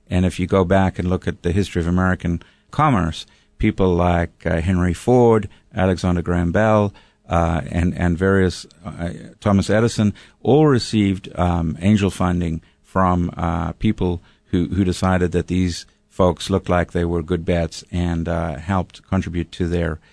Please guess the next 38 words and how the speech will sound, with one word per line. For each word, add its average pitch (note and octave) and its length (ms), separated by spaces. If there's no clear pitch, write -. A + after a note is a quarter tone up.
to G2+ 120
their E2+ 180
new F2 240
enterprises. E2 800
Now, F2+ 380
what G2+ 180
an F#2+ 80
angel C3 300
network F2 520
is, E2+ 320
is F2 280
a, E2 200
is F2 180
an F#2 100
organized G2 520
group A#2 280
of E2+ 100
these E2 180
folks D#2+ 400
who F#2+ 160
get G2+ 220
together G2+ 320
regularly F2 680
and, F#2 560
uh, F2 320
review, G2 720
uh, E2 460
business C#3 320
opportunities. C2+ 720
And F#2+ 340
it's, E2+ 220
it's G2 220
a F#2 40
phenomenon G#2+ 500
that's F#2+ 200
grown G2 300
a F2+ 100
lot, F#2+ 540